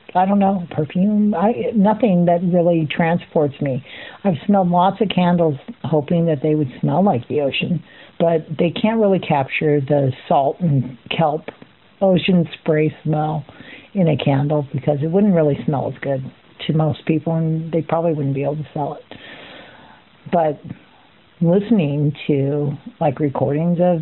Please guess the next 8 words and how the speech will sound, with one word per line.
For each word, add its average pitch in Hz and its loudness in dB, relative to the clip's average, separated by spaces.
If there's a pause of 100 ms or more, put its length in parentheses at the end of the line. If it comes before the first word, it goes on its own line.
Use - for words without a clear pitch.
the 175 2
ocean, 180 2
or 147 0 (760)
I 160 0
get 156 2
lots 165 2
of 160 2
memory 151 0